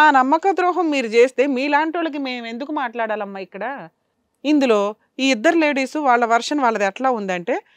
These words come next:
"మేడం నన్నే లవ్ చేశాడు, నాతోనే పరిచయం, మేమిద్దరం, మేము ముగ్గురం ఫ్రెండ్స్ అయినా కానీ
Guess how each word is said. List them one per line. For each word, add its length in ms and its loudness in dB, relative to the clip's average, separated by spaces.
"మేడం 420 4
నన్నే 300 2
లవ్ 280 4
చేశాడు, 420 -2
నాతోనే 480 2
పరిచయం, 500 -4
మేమిద్దరం, 420 0
మేము 180 -4
ముగ్గురం 260 -2
ఫ్రెండ్స్ 320 -2
అయినా 240 -2
కానీ 260 -4